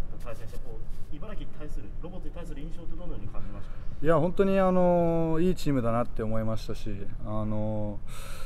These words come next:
Speaker 2: なんかすごい相手のディフェンスもアグレッシブで、で、あの、外国人選手もすごい得-、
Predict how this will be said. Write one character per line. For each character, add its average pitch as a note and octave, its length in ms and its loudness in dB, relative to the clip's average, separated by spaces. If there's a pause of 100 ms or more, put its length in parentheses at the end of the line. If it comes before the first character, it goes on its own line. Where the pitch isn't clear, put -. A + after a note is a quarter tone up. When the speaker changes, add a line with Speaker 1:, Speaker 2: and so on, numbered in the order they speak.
(480)
Speaker 2:
な C3 80 0
ん - 20 2
か - 100 -6
す - 140 -2
ご D3 200 6
い A#2 140 2 (180)
相 C3 180 0
手 C#3+ 100 0
の C#3+ 80 4
デ C3 100 4
ィ - 20 2
フ C#3+ 60 2
ェ C#3+ 40 2
ン C3+ 40 0
ス C#3+ 140 -2
も C3+ 420 2
ア B2 60 -4
グ B2 100 -2
レ C3+ 80 2
ッ - 40 4
シ - 200 -2
ブ G#2+ 160 -2
で、 G2+ 200 -2 (320)
で、 A2+ 1000 0 (140)
あ A2+ 160 -2
の、 A2 100 0
外 B2 200 4
国 B2 180 -2
人 B2 180 2
選 B2+ 220 0
手 A2 120 -2
も G#2 140 0
す - 160 -4
ご A2+ 200 2
い G2 120 0 (380)
得-、 - 240 -2